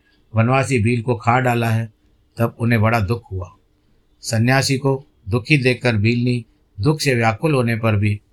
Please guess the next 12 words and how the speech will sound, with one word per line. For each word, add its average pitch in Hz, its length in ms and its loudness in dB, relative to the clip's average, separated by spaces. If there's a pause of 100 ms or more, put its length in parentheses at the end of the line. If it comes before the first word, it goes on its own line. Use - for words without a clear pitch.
(380)
धैर्यपूर्वक 117 640 0
कहती 104 320 -4
है, 104 60 -2
"स्वामी 113 360 0
जी, 135 240 -4 (440)
आप 113 160 2
दुखी 117 400 -2
किस 143 280 -4
लिए 107 160 0
हो 92 140 -4
रहे 92 120 -12
हैं? 92 100 -18